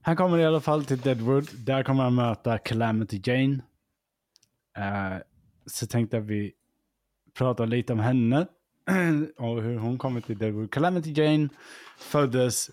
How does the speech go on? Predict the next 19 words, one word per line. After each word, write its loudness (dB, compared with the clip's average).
Martha 2
Jane 2
Burke, 0
tror 0
man. 0
Eh, 0
hon 0
föddes -4
förmodligen 0
artonhundrafemtiotvå. -4
Eh, -4
man -2
har -4
tillskrivit -4
henne -6
dagen -8
första -10
maj. -6
Ehm, -8